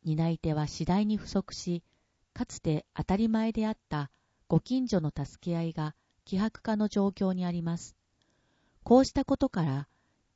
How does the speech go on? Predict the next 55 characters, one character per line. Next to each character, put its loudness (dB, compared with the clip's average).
費 0
用 6
対 2
効 4
果 -6
や -6
補 4
助 6
制 0
度 -2
と 0
の 0
関 -2
連 0
性 -2
を 0
精 2
査 2
さ -4
せ 0
て 0
い 0
た -2
だ 0
き -4
な 2
が 0
ら、 -4
適 0
宜 -2
検 2
討 6
し -12
て 0
ま 0
い -2
り -4
た 0
い 0
と 0
考 -4
え 0
て -6
い -4
ま -4
す。 -16
問 6
い、 -8
渦 4
潮 4
観 0
光 4
協 4
会 -2
が -6